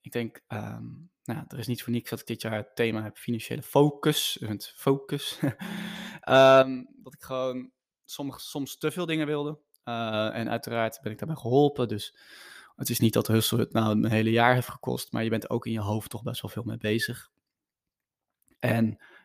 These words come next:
ik denk dat het too much was om een website te bouwen,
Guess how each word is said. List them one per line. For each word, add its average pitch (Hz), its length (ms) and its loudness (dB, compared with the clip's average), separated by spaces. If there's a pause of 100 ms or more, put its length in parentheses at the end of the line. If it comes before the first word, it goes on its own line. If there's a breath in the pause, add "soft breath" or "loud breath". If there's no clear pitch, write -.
ik 117 100 0
denk 117 120 6
dat 113 100 0
het 113 140 -4
too 123 200 6
much 110 260 0
was - 240 -6
om - 160 -10
een 113 120 -8
website 113 360 2
te 107 100 -10
bouwen, 104 500 0